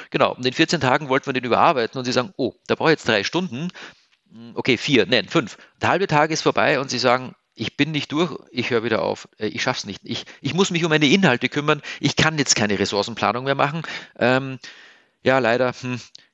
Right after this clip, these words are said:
wieder gescheitert. Und das darf eben genau nicht passieren. Und damit das nicht passiert, machen Sie bitte eine vollständige Planung und ein paar Abstriche bei der Genauigkeit, sodass Sie es überleben. So, wie kann man das machen? Naja, ganz einfach.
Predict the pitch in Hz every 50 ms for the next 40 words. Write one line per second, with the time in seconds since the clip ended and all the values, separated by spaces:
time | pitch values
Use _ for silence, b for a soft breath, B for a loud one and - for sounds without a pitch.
0 | _ _ _ - 135 - - - 92 - - - - - - - B B B B
1 | B B _ _ _ - 104 - - 110 143 147 - 123 123 135 131 120 120 110
2 | 101 104 123 156 - - - 175 - - 160 185 175 135 104 110 98 104 110 -
3 | - 156 147 - 139 139 - - 143 131 - 135 131 - - 90 98 98 120 107
4 | 117 - - 113 - - 107 101 - b b b b _ - 104 90 90 - -
5 | 98 101 123 - - 160 170 180 180 170 - 156 156 156 160 165 156 - - 120
6 | - 110 98 - - - 110 - - - 110 110 - - - - - 90 92 104
7 | 139 160 - - - 127 123 - B B B B B _ _ - - - - 85
8 | - - - 117 - - 104 101 120 147 170 139 - - - _ _ _ _ _
9 | _ _ _ _ _ _ _ _ _ _ _ - - 127 117 127 - 131 123 120
10 | 107 92 87 92 - 151 185 196 190 B B B B B B _ - 117 135 135
11 | 127 120 - 85 123 165 - 190 196 170